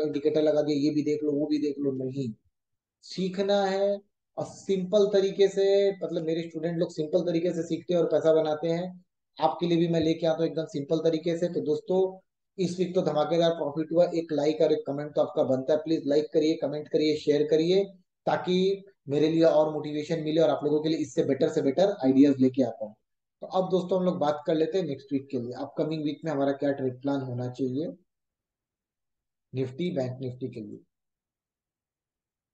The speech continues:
तो दोस्तों, बैंक निफ्टी में जो सबसे पहले मैं देख रहा हूँ, लॉन्गर टर्म चार्ट में चार्ट हाईली बुलिश है, but आवरली चार्ट में बैंक निफ्टी जो है,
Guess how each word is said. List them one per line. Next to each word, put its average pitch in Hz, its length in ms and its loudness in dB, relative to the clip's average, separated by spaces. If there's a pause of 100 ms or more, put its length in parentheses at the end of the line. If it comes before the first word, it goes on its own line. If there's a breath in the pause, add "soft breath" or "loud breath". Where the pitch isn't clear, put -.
(380)
तो 165 80 -6
दोस्तों, 180 380 -2
बैंक 165 280 2
निफ्टी 190 260 -4
में 185 160 0
जो 180 80 -2
सबसे 175 300 -4
पहले 175 220 0
मैं 170 140 -4
देख 151 200 -2
रहा 170 80 -4
हूँ, 226 160 -10 (220)
लॉन्गर 151 380 0
टर्म 175 200 0
चार्ट 175 300 -2
में 175 320 0
चार्ट 156 260 2 (640)
हाईली 143 240 2
बुलिश 165 320 0
है, 190 80 0 (640)
but 160 200 0
आवरली 151 480 2
चार्ट 185 260 2
में 190 240 0
बैंक 147 240 -4
निफ्टी 165 340 -6
जो 143 120 -2
है, 139 100 -2